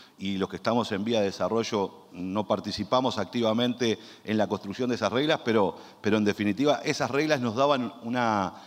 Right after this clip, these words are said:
una orientación de cartas para navegar en ese mundo que necesitamos vincularnos a él, comercializar con él, cooperar con ese mundo globalizado, eh, han volado por los aires.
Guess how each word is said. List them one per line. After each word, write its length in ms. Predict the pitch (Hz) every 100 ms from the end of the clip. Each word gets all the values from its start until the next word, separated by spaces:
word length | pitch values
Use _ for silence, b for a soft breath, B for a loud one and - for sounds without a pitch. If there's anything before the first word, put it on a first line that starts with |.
| B -
una 180 | 143 143
orientación 800 | 131 117 107 - 185 185 127
de 140 | 101 101
cartas 460 | 151 139 117 107
para 260 | - 98 98
navegar 720 | 101 107 123 185 104 82 - - -
en 120 | 98
ese 200 | 113 110
mundo 240 | 127 143
que 80 | 110
necesitamos 520 | 92 101 120 123 -
vincularnos 840 | - 113 104 110 143 131 120 - - B B _
a 160 | 90 104
él, 320 | 160 147 107
comercializar 640 | 98 92 - 95 92 110 104
con 200 | 95 135
él, 240 | 139 107
cooperar 880 | 92 - 90 123 107 - - - -
con 160 | 90 107
ese 160 | 110
mundo 280 | 107 117 110
globalizado, 920 | 101 104 104 - 135 135 175 - B B B -
eh, 420 | 85 95 95 87 -
han 160 | 127 170
volado 320 | 101 87 78
por 100 | 76
los 200 | 76 -
aires. 420 | 156 78 - -